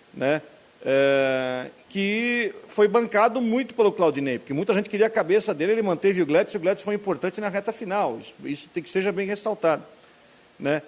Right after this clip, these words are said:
Mas agora eu pergunto, qual é a segunda opção? Porque o, o, o Claudinei, ele construiu um time que a gente sabe que ele tá muito escorado na sua defesa. Foi um time que foi campeão catarinense baseado na sua defesa. Lembra que o campeão catarinense foi campeão tomando pouco gol.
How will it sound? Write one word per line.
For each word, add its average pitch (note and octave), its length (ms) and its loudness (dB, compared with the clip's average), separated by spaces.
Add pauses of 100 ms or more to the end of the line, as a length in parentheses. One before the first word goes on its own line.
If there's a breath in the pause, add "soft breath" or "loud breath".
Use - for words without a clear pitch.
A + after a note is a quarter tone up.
(220 soft breath)
Mas F#3 220 0
agora A#3+ 160 6
eu B3 60 6
pergunto, A3+ 420 2
qual C4 180 6
é D#4 80 10
a D4 60 6
segunda A#3+ 380 2
opção? E3 440 2 (560 soft breath)
Porque A3 240 2
o, D4+ 120 8
o, A3+ 400 0
o G#3+ 60 -6
Claudinei, G#3+ 480 4
ele F3+ 180 6
construiu G3+ 560 2
um D#3 100 2
time D#3 460 0
que - 80 -2
a D3 40 2
gente E3 200 -2
sabe F3+ 420 2
que - 140 -4
ele F3 120 0
tá F3 200 2
muito F3 240 0
escorado F3 480 2
na F#3 100 0
sua F#3 240 0
defesa. E3+ 500 0 (400 soft breath)
Foi F3 140 2
um F#3 60 2
time G#3+ 180 -6
que - 60 -10
foi G#3 160 4
campeão G3+ 500 0
catarinense E3+ 800 0
baseado C#3 560 2
na F#3 120 0
sua A#3 160 0
defesa. A3 480 0 (100)
Lembra D3+ 240 -4
que F#3+ 80 -8
o E3+ 40 -2
campeão E3+ 200 -2
catarinense E3 480 -4
foi G#3 80 -4
campeão D#3+ 380 -2
tomando G#3 280 0
pouco B3 220 0
gol. G#3 340 4